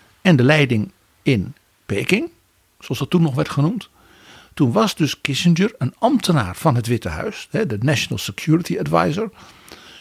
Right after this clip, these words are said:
En hij had dus nog nooit bijvoorbeeld een persconferentie gegeven.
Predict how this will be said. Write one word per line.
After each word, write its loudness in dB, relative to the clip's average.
En 2
hij 4
had 2
dus 0
nog 4
nooit 2
bijvoorbeeld -4
een -4
persconferentie -4
gegeven. -10